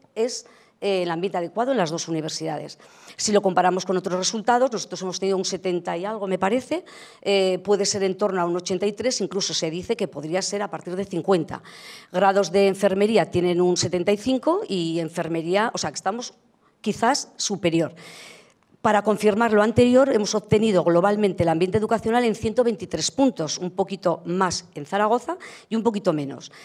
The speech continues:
si-, en Cádiz. Si lo establecemos por los dominios que hemos dicho antes,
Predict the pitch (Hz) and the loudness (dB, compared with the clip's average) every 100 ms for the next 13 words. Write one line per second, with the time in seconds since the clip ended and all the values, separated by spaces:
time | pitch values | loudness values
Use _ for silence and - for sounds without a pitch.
0 | - - - - 208 208 185 190 - 151 | -16 -6 -6 2 4 4 2 -2 -6 -6
1 | 147 147 - 196 180 - 180 170 208 196 | -6 -10 -6 -2 -2 0 0 0 -2 -2
2 | - 170 160 160 165 202 233 262 254 269 | -4 -6 -4 -4 0 2 4 2 2 0
3 | 269 208 196 208 240 247 247 285 330 | -2 -6 -6 -2 0 0 -2 -6 -6